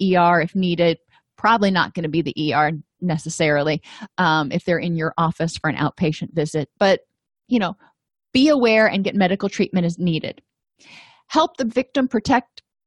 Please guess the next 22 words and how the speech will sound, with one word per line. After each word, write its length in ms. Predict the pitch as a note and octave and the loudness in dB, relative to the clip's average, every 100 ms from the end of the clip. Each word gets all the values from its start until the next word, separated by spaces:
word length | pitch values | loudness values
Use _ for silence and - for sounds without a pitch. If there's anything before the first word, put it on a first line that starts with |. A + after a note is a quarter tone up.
| _ _ | _ _
himself 600 | G3 B3 B3+ A3+ A3+ B3 | 2 2 4 4 2 2
or 140 | - B3 | 0 2
herself 640 | G#3+ A#3+ F#3+ D3+ F#3 - _ - - _ - | 2 2 2 2 2 -4 _ -20 -20 _ -4
by 440 | - G#3+ G3 G3 G3 | 2 4 6 4 2
talking 440 | - G#3+ A3 B3 A3+ | 0 0 0 0 2
about 380 | G3+ G3 F#3+ - - | 4 4 2 -2 -6
available 520 | F#3+ G3 G3+ G#3+ A3 | 0 2 4 2 2
referrals 680 | G#3 G#3 - G3+ G3+ G#3 G3+ - | 0 -2 -2 0 2 0 -2 -4
and 120 | F#3 | -4
escape 460 | G3+ - G3 - | -4 -4 -2 -4
plans. 440 | - F3 B2+ A#2 - _ _ _ | -8 -6 -6 -8 -12 _ _ _
Obviously, 500 | C4+ B3 C4 C4 C4 | 0 2 0 -2 0
you're 120 | B3 A#3 | 0 2
not 200 | A#3 A#3+ | 0 2
gonna 140 | A3+ | 0
do 140 | G#3+ | 2
this 180 | G#3+ G#3+ | 2 0
in 140 | - G3 | -2 -6
front 300 | - F#3 F#3+ | -2 -2 -2
of 80 | G3 | -2
the 80 | |
perpetrator, 680 | A#3 F#3 F#3 - - - F#3 | 0 0 0 -2 -4 -4 -8